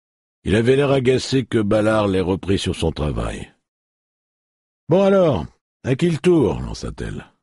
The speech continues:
Juste, euh, quelques trucs rapides pour moi », répondit ma sœur. « J'ai rendez-vous cet après-midi avec Vicky Blodgett, au bureau du district attorney.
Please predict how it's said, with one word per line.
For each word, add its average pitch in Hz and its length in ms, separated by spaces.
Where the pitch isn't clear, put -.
Juste, 156 540
euh, 139 280
quelques 139 460
trucs 135 280
rapides 135 460
pour 135 280
moi », 120 360
répondit 92 460
ma 85 160
sœur. « 65 540
J'ai - 140
rendez-vous 156 380
cet 143 180
après-midi 139 500
avec 117 300
Vicky 147 460
Blodgett, 123 840
au 82 120
bureau 101 320
du 95 180
district 110 540
attorney. 107 500